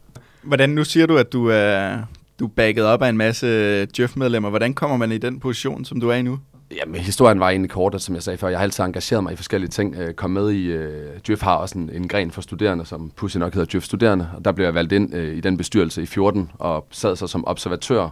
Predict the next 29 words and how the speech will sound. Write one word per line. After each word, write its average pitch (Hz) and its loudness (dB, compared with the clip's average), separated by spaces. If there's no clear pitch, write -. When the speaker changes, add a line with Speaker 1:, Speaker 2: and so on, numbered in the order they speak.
Speaker 2:
altså 85 -10
bare 87 0
som, 85 -6
som 90 -8
studerende 98 2
i, 120 4
øh, 82 -2
Djøf 90 -6
Advokat, 85 -2
øh, 85 -2
og 80 -2
kunne 104 -6
få 92 -4
lov 95 4
til 107 -2
at 90 0
tale, 104 4
og 90 -2
det, 95 -2
det 98 -2
holder 85 -4
jeg 80 -4
mig 85 -2
ikke 110 -6
tilbage 101 0
med. 104 2
Øh, 87 2
så, 87 2
øh, 80 0